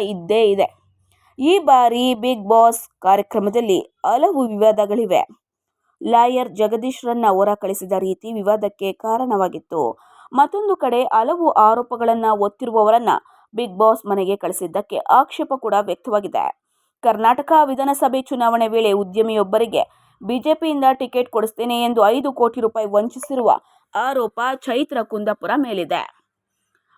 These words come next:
ಪ್ರಕರಣಕ್ಕೆ ಸಂಬಂಧಪಟ್ಟಂತೆ ಬಂಧಿತರಾಗಿದ್ದ ಚೈತ್ರ ಕುಂದಾಪುರ ಸದ್ಯ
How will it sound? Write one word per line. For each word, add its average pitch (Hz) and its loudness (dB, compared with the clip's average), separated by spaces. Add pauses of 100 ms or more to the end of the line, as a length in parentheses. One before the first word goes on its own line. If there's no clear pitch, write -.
(100)
ಪ್ರಕರಣಕ್ಕೆ 220 -2
ಸಂಬಂಧಪಟ್ಟಂತೆ 269 -4
ಬಂಧಿತರಾಗಿದ್ದ 254 -4 (100)
ಚೈತ್ರ 220 -8
ಕುಂದಾಪುರ 240 -6
ಸದ್ಯ 202 -4